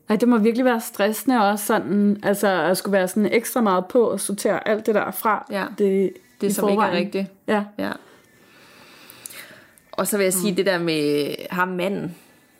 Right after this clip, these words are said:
Speaker 2: som
Speaker 1: Ja.
Speaker 2: også var der, og så lige pludselig ser hun, at det gik op for hende, at hun egentlig har set ham mange gange, men hun har ligesom bare levet med det her, og egentlig ikke studset over det.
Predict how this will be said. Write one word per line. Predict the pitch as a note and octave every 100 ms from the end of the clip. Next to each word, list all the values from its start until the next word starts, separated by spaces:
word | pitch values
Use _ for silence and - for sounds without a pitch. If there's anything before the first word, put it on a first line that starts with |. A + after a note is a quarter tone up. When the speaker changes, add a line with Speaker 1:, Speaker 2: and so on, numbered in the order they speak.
| -
Speaker 2:
som | - G3+
Speaker 1:
Ja. | F#3+
Speaker 2:
også | G#3 G#3
var | E3+
der, | E3
og | E3 F3+
så | G#3
lige | A3
pludselig | G#3 G3+ G3
ser | - G3
hun, | F#3 -
at | E3
det | -
gik | E3 D#3
op | F#3+ F#3+
for | - - F#3+
hende, | G3+ G3+ -
at |
hun | F3 F#3+
egentlig | G3 F#3
har |
set | F3+ A#3
ham | G#3
mange | F#3 F#3+ G3+
gange, | F#3+ G3+ A3+
men | G#3
hun | G3+
har | G3
ligesom | G3 G3+ G#3+
bare | F#3+ F3+ F3+ F3
levet | F#3+ G#3 B3
med | G#3
det | F#3
her, | G#3+ F3 - _ - - - _ _ _ _ -
og | - F#3+
egentlig | G#3 F3
ikke | G#3 -
studset | - C4 C#4 B3+
over | - -
det. | F3+